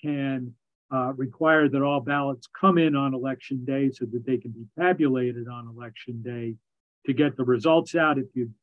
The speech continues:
they're afraid that's denying people opportunities to vote, you can extend early voting. Now, uh, Arizona faced a special problem because they got something like two hundred ninety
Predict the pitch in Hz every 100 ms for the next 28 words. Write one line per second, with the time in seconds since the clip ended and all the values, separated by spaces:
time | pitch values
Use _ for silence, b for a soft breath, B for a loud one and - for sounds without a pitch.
0 | _ 135 110 113 - 160 151 143 139 131
1 | - 135 127 156 147 139 135 143 151 135
2 | 139 131 123 - 147 143 131 117 - 120
3 | 143 151 170 - _ _ _ - 127 139
4 | 127 - - 160 151 139 - 147 151 143
5 | 131 120 151 143 - _ _ _ _ _
6 | _ _ _ 160 170 127 - _ _ _
7 | _ - 147 156 170 196 - 196 202 156
8 | 196 214 151 - 165 151 - - - 185
9 | - 120 113 131 117 - _ 139 _ _
10 | _ _ - 156 156 160 160 160 135 117
11 | 160 185 175 160 - 170 156 147 143 131
12 | - 185 170 151 143 143 156 147 139